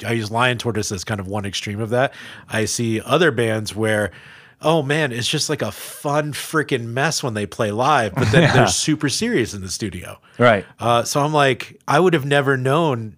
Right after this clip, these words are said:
Speaker 1: you to have that stage presence or, like, to, to be able to captivate a crowd just knowing from how you, how you, uh, acted here. Like,
Speaker 2: Yeah.
Speaker 1: two completely different personas.
Speaker 2: Sure.
Speaker 1: Uh, it's really, like, blown my mind in,
Speaker 2: Mm.
Speaker 1: in some ways.
Speaker 2: Yeah, uh, and there, there's another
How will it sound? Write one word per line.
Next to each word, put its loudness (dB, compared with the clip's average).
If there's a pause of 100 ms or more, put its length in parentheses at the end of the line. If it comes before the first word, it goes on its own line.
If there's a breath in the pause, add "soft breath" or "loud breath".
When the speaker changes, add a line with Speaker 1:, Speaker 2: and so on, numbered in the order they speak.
(140)
Speaker 1:
you -2
to -6
have -4
that 0
stage -2
presence -2
or, -4
like, -4
to, -6
to -18
be 0
able 0
to -2
captivate 0
a 0
crowd 2
just -8
knowing -2
from -8
how -4
you, -2 (420 soft breath)
how -2
you, -2 (160)
uh, -10
acted -6
here. -4
Like, 2
Speaker 2:
Yeah. 6
Speaker 1:
two 4
completely 2
different 0
personas. -6 (120)
Speaker 2:
Sure. 4 (160)
Speaker 1:
Uh, -2
it's -8
really, 2
like, 0
blown -2
my -4
mind -8
in, 4
Speaker 2:
Mm. 4
Speaker 1:
in -10
some -12
ways. -16 (300 soft breath)
Speaker 2:
Yeah, 6
uh, -2
and 4
there, 4
there's 4
another 4